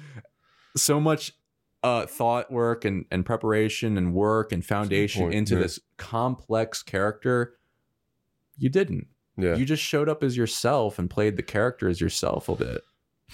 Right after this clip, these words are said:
Speaker 1: And what, when you give that, when you put yourself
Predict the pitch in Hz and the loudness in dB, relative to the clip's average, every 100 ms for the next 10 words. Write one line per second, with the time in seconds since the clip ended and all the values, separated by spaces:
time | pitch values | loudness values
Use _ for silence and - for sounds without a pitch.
0 | - 113 117 120 - _ - - - 117 | -2 0 0 -2 -4 _ -16 -16 -6 0
1 | 123 120 107 - 120 151 120 113 110 110 | 2 2 0 0 2 2 0 0 0 0
2 | 120 123 - 160 147 127 110 - 120 117 | 0 0 0 0 0 0 0 -2 0 2
3 | 101 | 0